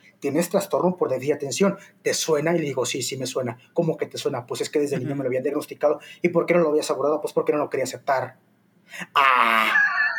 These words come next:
Speaker 1: pues ponte a trabajarlo
Speaker 2: Listo.
Speaker 1: y hay que hacer esto y hay que hacer lo otro". Y empezamos a abordar una terapia multimodal, con terapia cognitivo-conductual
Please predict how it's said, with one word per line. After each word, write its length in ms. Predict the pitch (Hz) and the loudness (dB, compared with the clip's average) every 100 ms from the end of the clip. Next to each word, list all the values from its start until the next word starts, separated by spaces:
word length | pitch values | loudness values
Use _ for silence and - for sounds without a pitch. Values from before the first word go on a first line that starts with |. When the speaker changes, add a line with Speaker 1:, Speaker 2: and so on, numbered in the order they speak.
| - | -2
Speaker 1:
pues 220 | 208 196 | 2 2
ponte 400 | - 202 202 196 | 2 4 4 4
a 80 | 196 | 4
trabajarlo 580 | 196 180 180 196 185 180 | 4 2 2 2 2 4
Speaker 2:
Listo. 240 | 175 175 - | 4 2 2
Speaker 1:
y 120 | 180 | 4
hay 220 | 170 170 | 4 4
que 80 | 170 | 2
hacer 220 | 170 180 | 2 4
esto 380 | 175 185 175 - | 4 4 2 2
y 80 | 185 | 4
hay 140 | 175 170 | 4 2
que 80 | |
hacer 200 | 175 185 | 2 2
lo 100 | 180 180 | 4 2
otro". 200 | 185 185 - - | 0 -2 -6 -4
Y 60 | - | 0
empezamos 520 | 185 180 196 214 208 | 2 2 2 2 2
a 20 | 196 | 2
abordar 380 | 190 180 196 - | 4 4 2 2
una 220 | 196 208 | 2 2
terapia 360 | 190 185 185 196 | 2 2 4 4
multimodal, 840 | 185 180 175 156 156 262 208 120 _ - - | 4 2 0 0 0 0 -2 -6 _ -20 -4
con 200 | - 165 | 0 2
terapia 360 | 165 190 214 247 | 2 2 2 2
cognitivo-conductual 1120 | 196 175 196 233 240 202 175 170 175 214 214 | 2 2 2 0 2 2 2 0 2 2 -2